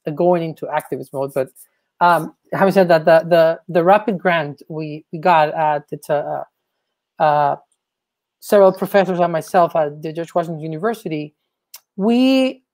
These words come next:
you know, we were looking at, of course, thinking of, of death, uh, and how it's become a,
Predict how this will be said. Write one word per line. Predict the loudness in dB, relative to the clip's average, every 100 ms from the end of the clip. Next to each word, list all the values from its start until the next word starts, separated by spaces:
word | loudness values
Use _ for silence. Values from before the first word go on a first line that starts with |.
| _ -8
you |
know, | -4
we | 0
were | 4 4 4
looking | 0 -2 -2 -4 -4
at, | -2 -2 -4 _ _ _ _ -18
of | -4
course, | -2 -2
thinking | -2 -2
of, | -2 -6 _ -6
of | -4 2
death, | 2 2 -4 _ _
uh, | -4 -4 -4
and | -8
how | -4 -4
it's | -4
become | -6 -8 -6
a, | -6